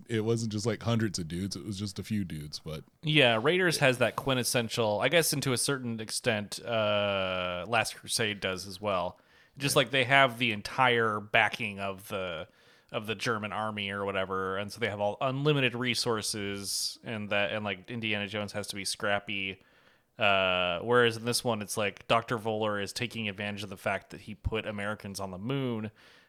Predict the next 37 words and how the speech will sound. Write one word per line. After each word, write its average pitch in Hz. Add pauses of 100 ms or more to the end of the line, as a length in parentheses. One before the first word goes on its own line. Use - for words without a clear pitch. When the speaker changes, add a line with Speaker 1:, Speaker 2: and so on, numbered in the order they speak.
(120)
Speaker 2:
and 110
so 104
he 107
has, 101
like, 101
the 98
American 120
government 110
helping 127
him 107
retrieve 147 (440)
this 127
thing 196
just 143
to 131
keep 131
him 120 (100)
happy, 123
basically. - (380)
Speaker 1:
Yeah. 85
Speaker 2:
Uh, 90
they 123
wanted 123
to 120
help 120
him 117
get 113
the 107
dial 107
because 101
they 104
thought 101
that 98
would 98
keep -
him 101
occupied 101